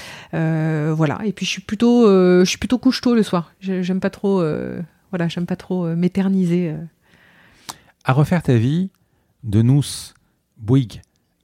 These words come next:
Speaker 2: Accor et aujourd'hui, tu aurais fait tout pareil ?
Speaker 1: Je, je me suis, je me pose pas souvent cette question comme ça. Je, je,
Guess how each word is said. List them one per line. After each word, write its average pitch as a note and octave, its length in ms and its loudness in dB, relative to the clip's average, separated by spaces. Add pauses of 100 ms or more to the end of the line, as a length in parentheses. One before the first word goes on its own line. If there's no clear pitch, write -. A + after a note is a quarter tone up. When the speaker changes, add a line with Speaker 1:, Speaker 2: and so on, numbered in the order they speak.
Speaker 2:
Accor A2+ 560 -2 (280)
et A#2 120 2
aujourd'hui, A2+ 380 2
tu - 120 -4
aurais A2 100 2
fait A2 200 -4 (160)
tout E3 100 -2
pareil ? D3 300 0 (1800)
Speaker 1:
Je, A#3 260 -4
je G#3+ 120 0
me B3 80 2
suis, - 320 -8
je A#3+ 60 2
me A#3+ 100 6 (220)
pose B3+ 200 0
pas - 220 -2
souvent D4+ 260 -4
cette - 180 -2
question A#3+ 320 -2
comme A3 200 0
ça. G#3+ 320 -2
Je, E3+ 540 0
je, - 140 -8